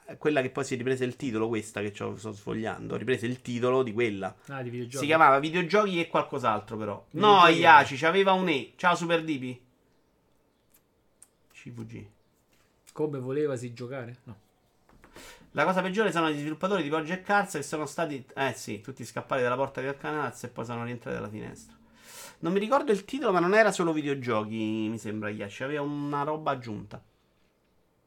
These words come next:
Speaker 1: Non era la prima rivista, ma sicuramente una delle più importanti. Parte del gergo della stampa videoludica viene da lì, così come alcuni criteri di giudizio dei videogiochi. Computer e videogiochi, bravo Super D P.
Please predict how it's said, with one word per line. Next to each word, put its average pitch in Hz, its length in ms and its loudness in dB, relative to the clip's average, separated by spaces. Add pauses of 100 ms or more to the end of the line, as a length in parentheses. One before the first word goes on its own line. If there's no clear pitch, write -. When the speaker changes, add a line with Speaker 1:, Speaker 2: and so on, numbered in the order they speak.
(600)
Speaker 1:
Non 190 180 10
era 208 140 10
la 185 100 10
prima 202 200 6
rivista, 240 500 6
ma 180 100 8
sicuramente 208 480 4
una 190 120 6
delle 160 160 4
più 175 120 0
importanti. 175 760 4
Parte 160 280 6
del 139 200 0
gergo 147 300 0
della 131 180 2
stampa 151 340 2
videoludica 131 520 0
viene 123 180 0
da 151 100 0
lì, 127 220 -4
così 117 240 -4
come 131 120 -2
alcuni 131 360 -2
criteri 139 380 -2
di 120 140 -8
giudizio 120 680 -8
dei 117 200 -6
videogiochi. 110 800 -4
Computer 165 400 2
e 156 60 2
videogiochi, 117 480 -2
bravo 117 280 0
Super 101 240 -10
D 101 120 -16
P. 95 60 -20